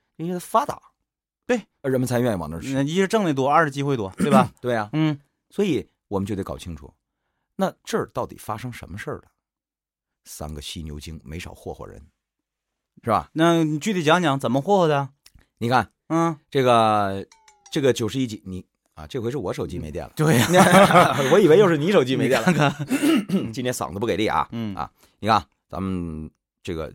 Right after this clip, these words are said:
Speaker 1: 接着往下看，这个他们啊，到这个寺里面去借宿嘛，是吧？啊，
Speaker 2: 嗯，没错，
Speaker 1: 检查。
Speaker 2: 没错。
Speaker 1: 这和尚们就给他介绍了。
Speaker 2: 嗯。
Speaker 1: 说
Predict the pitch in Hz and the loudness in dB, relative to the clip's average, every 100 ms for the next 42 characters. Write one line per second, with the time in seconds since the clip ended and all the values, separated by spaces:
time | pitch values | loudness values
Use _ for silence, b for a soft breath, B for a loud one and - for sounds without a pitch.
0 | - 117 80 85 80 80 _ _ _ _ | -2 0 0 -4 -8 -10 _ _ _ _
1 | _ _ - 104 98 87 82 73 _ _ | _ _ -8 -2 0 0 -2 -8 _ _
2 | _ _ _ - 170 139 78 - - 147 | _ _ _ 0 0 0 -4 -8 -2 0
3 | 110 98 90 156 95 71 87 95 78 - | 2 0 -4 -4 -4 -6 -8 -8 -8 -4
4 | 110 - 110 67 - 85 76 57 73 - | -6 -4 -8 -8 -14 -10 -10 -8 -10 -12
5 | - 113 143 127 98 95 92 b b b | -12 -10 -8 -8 -10 -12 -18 b b b
6 | - 104 95 95 98 123 110 110 85 107 | -2 2 2 0 -2 0 0 -2 -4 -4
7 | 120 104 87 _ _ - 127 127 127 _ | -2 -2 -4 _ _ -14 -10 -8 -10 _
8 | _ - 98 95 | _ -6 -4 -4